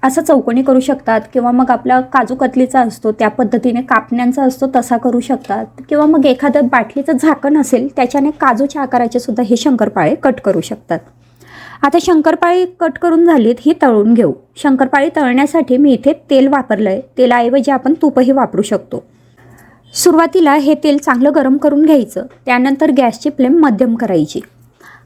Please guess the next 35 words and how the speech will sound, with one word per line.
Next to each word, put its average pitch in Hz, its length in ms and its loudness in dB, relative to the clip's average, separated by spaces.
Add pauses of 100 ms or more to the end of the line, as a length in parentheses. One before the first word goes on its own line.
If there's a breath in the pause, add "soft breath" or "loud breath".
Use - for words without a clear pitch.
(160)
आणि 262 200 2
आता 294 240 2
ह्या 240 220 0
तेलात 285 440 2
मावतील 262 380 2
एवढी 285 200 2
शंकरपाळे 233 560 0
टाकायची. 190 480 -2 (160)
एका 226 220 0
वेळी 311 300 4
खूप 381 220 0
जास्तही 277 480 0
तळू 254 220 4
नका, 240 300 2 (760 loud breath)
दोन 294 280 2
किंवा 320 220 2 (100)
तीन 311 280 4
झारे 294 200 4
भरेल 247 440 0
एवढे 269 240 4
शंकरपाळे 240 580 0
आपल्याला 208 300 -2
एका 233 240 0
वेळी 208 300 0
तळून 208 260 2
घ्यायचे 202 380 -2
आहेत. - 80 -12 (920 loud breath)
आणि 269 180 4
शंकरपाळे 302 640 0
तळताना 277 520 0
शक्यतोवर 262 460 -2
असं 277 180 0
पसरट 254 480 0
भांडं 262 280 2
घेतलं 240 360 0